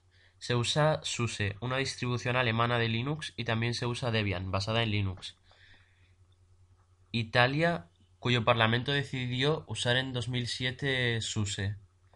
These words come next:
Es otro ejemplo de país que, que está a favor de,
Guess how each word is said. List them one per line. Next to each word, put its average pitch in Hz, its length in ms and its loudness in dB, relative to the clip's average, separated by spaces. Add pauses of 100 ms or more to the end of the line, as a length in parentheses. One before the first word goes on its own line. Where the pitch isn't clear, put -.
(380)
Es - 240 -2
otro 123 320 2
ejemplo 117 480 0
de 107 460 2
país 101 460 2
que, 104 600 -2
que 90 260 -4
está - 280 -2
a 104 60 4
favor 113 320 4
de, 107 520 2